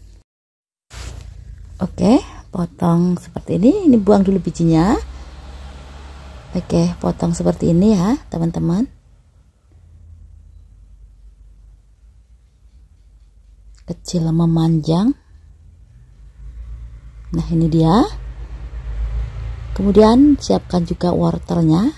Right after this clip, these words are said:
potong seperti yang timun tadi ya, kecil memanjang juga. Oke, kemudian siapkan bumbunya. Ada kemiri, bawang merah, bawang putih, dan juga jahe.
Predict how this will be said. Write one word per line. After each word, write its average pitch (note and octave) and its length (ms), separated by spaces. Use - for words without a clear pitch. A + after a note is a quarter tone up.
potong E3 400
seperti E3 560
yang D#3+ 320
timun E3 400
tadi D3+ 320
ya, F#3+ 160
kecil D#3 320
memanjang D3+ 560
juga. C#3+ 400
Oke, A3 400
kemudian E3+ 480
siapkan D#3+ 560
bumbunya. E3+ 640
Ada F3+ 160
kemiri, A#3+ 560
bawang G#3 320
merah, G3 400
bawang E3+ 400
putih, F3+ 400
dan D#3 320
juga D#3+ 240
jahe. D#3 480